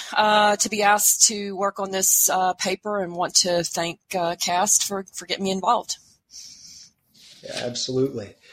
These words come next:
Speaker 2: So, and, and Christine, you were involved, uh, with A A B P when we initially, uh, when our organization initially started looking at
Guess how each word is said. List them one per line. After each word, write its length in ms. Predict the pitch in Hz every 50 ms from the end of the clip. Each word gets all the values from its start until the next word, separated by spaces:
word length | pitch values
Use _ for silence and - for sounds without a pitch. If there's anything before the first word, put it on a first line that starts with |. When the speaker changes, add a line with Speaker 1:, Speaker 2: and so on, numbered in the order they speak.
| - - -
Speaker 2:
So, 560 | - - - 147 139 139 135 135 127 127 - - _ _ _ _ _ _ _ _ _ _ _ _ _ -
and, 260 | 131 127 135 135 -
and 160 | 143 127 123
Christine, 540 | - - 151 139 - - - 160 151 143 139
you 120 | 147 156 143
were 240 | 143 139 135 127
involved, 720 | 123 120 120 120 131 135 135 135 135 135 135 135 - - - - - -
uh, 400 | 131 120 117 113 107 104 101 98 - _ _ _ _ _ _ _ _ _ -
with 300 | 120 127 131 131 - -
A 20 |
A 300 | 131 127 123 123 117 117
B 180 | 117 117 113 107
P 580 | - - 196 180 170 160 147 143 147 - - _ _ _ _ _ _
when 260 | - 131 127 127 127 123
we 440 | 127 127 123 123 123 120 123 127 -
initially, 880 | 127 123 135 151 160 156 - - 156 139 139 135 127 127 123 131 131 - 127
uh, 360 | 120 113 110 110 110 110 110 120 120 - _ _ - - - - - -
when 160 | - 131 131 139
our 160 | 147 156 160
organization 760 | 160 147 147 143 139 131 127 - 135 135 127 - - 120 120
initially 440 | 123 131 131 127 - - 131 117
started 400 | 117 - - 127 120 117 110 110
looking 340 | 117 139 143 135 135 120 120
at 400 | 117 117 113 113 113 113 - -